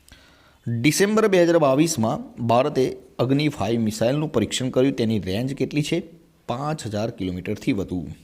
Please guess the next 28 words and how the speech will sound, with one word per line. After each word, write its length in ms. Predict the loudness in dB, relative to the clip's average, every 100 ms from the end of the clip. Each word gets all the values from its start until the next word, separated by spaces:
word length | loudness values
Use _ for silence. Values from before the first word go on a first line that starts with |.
| _ _ _ _ -20 _ -20 -10
આ 60 |
પરીક્ષણ 480 | -4 0 0 0 -2
ક્યાંથી 340 | 0 -4 -2 0
કરવામાં 320 | 2 2 2
આવ્યું? 220 | 0 -4 -4
ઓડિશાના 540 | 0 0 0 -2 -2 -4
એ 60 | -4
પી 140 | -2
જે 120 | 0 0
અબ્દુલ 440 | -2 -6 -2 -2
કલામ 440 | 0 -2 0 -2
દ્વીપ 360 | -4 -4 -4 -4
પરથી. 360 | -8 -6 -10 -12 -20 _ _ _ _ _ _ _ _ _ _ _ _ _ _ _ _ _ _ _ _ _ _ _ _ -20 -20 _ 0
ફિફા 280 | 2 4 4
વર્લ્ડ 240 | 4 2
કપ 200 | 2 -4 -4 -20 _ _
બે 120 | 0 4
હજાર 140 | 4
બાવીસમાં 600 | 4 2 0 -2 -6 -2
કયા 200 | 2 2
દેશની 360 | 4 0 0 -4
ટીમ 240 | -2 0
વિશ્વ 260 | -2 -2 -2
ચેમ્પિયન 360 | 0 0 0
બની 180 | 0 0
છે, 120 | -2
મિત્રો? 360 | -2 -2 -4 -6 -18 _ _ _ -4
આર્જેન્ટિના. 600 | -4 -2 -2 -4 -8